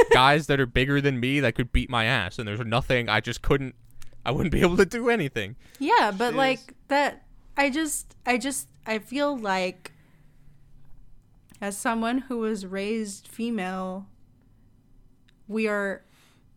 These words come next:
Speaker 2: instilled with a, a certain level of fear of men, you know? And,
Speaker 1: Oh, yeah.
Speaker 2: and the bigger they are,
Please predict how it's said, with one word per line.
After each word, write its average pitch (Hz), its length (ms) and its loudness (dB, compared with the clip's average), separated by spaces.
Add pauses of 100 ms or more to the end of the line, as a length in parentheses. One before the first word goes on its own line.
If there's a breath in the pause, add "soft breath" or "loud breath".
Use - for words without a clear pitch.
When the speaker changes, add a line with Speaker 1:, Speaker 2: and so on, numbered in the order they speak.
(480)
Speaker 2:
instilled 233 1000 -2 (160)
with 202 480 -8 (1500)
a, 220 140 -8 (180)
a 214 140 -4
certain 208 720 -4
level 196 400 -8
of 185 100 -12
fear 175 480 -14
of 175 300 -14
men, 208 300 -16 (240)
you 160 100 -12
know? 160 300 -12
And, - 100 -2
Speaker 1:
Oh, - 80 2
yeah. 95 140 0
Speaker 2:
and 190 100 -4
the 180 40 -6
bigger 220 280 2
they 214 140 0
are, 196 340 0